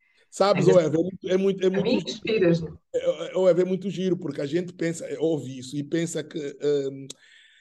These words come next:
Speaker 1: estas coisas, às vezes, na vida não nos aparecem dessa, dessa maneira. Mas tu não imaginas os alunos que eu já tive ao longo da vida que me diziam assim, "Mas, ô, professor, mas então, mas isto é preciso ler isto tudo?" Aliás,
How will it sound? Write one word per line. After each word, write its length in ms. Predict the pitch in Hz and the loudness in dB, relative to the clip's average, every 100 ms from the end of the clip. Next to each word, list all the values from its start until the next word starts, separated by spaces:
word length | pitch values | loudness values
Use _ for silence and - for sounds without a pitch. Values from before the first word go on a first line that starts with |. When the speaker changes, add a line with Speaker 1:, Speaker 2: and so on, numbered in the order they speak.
| _ _ | _ _
Speaker 1:
estas 300 | 165 170 175 | -2 0 0
coisas, 360 | 175 185 175 151 | 0 0 0 -2
às 120 | 151 | -2
vezes, 240 | 151 175 165 | 0 -2 -2
na 140 | 147 | -6
vida 360 | 135 170 170 165 | -4 -4 0 0
não 140 | 170 | 0
nos 120 | 160 | 0
aparecem 440 | 165 156 156 156 151 | -2 -2 -4 -4 -8
dessa, 220 | 147 147 151 139 | -6 -6 -8 -6
dessa 280 | 143 143 | -6 -6
maneira. 380 | 147 151 135 127 | -8 -6 -8 -8
Mas 160 | 131 139 | -10 -8
tu 120 | 214 | -6
não 100 | 214 | -4
imaginas 680 | 196 160 123 123 110 - - _ - _ | -2 -2 -6 -10 -14 -18 -20 _ -20 _
os 260 | 143 143 156 | -4 0 0
alunos 480 | 156 175 180 156 | 0 0 0 -4
que 100 | - | -4
eu 60 | 160 | -4
já 160 | 143 147 | -2 -6
tive 260 | 135 123 | -8 -10
ao 60 | 127 | -8
longo 180 | 131 127 | -8 -8
da 140 | 120 | -14
vida 360 | 104 104 - - _ _ _ | -18 -20 -20 -20 _ _ _
que 80 | 135 | -8
me 120 | 139 | -6
diziam 440 | 139 143 135 170 151 | -6 -8 -4 -4 -4
assim, 200 | - 160 | -8 -8
"Mas, 140 | 196 | -8
ô, 60 | 233 | -8
professor, 240 | - 190 | -8 -6
mas 120 | 185 | -6
então, 220 | 208 214 233 | -6 -8 -10
mas 120 | 214 | -10
isto 120 | 220 | -10
é 40 | |
preciso 340 | 214 - 196 170 | -10 -8 -8 0
ler 120 | 185 | 0
isto 220 | 180 165 | 0 -10
tudo?" 360 | 143 127 127 127 _ _ _ _ _ _ _ _ _ _ _ 180 170 | -10 -10 -10 -14 _ _ _ _ _ _ _ _ _ _ _ -10 -2
Aliás, 640 | 185 214 - 165 - | 0 2 0 -2 -8